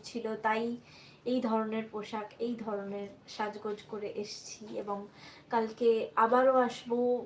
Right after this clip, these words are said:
কুম্ভ মেলা যতদিন থাকবে মোটামুটি এই ধরনের পোশাক আশাকই পরে আসবো।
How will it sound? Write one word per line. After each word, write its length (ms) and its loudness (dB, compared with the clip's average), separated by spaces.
কুম্ভ 360 2
মেলা 260 4
যতদিন 460 0
থাকবে 340 -2
মোটামুটি 600 -6
এই 140 -4
ধরনের 440 -4
পোশাক 340 -10
আশাকই 460 -12
পরে 340 -8
আসবো। 580 -12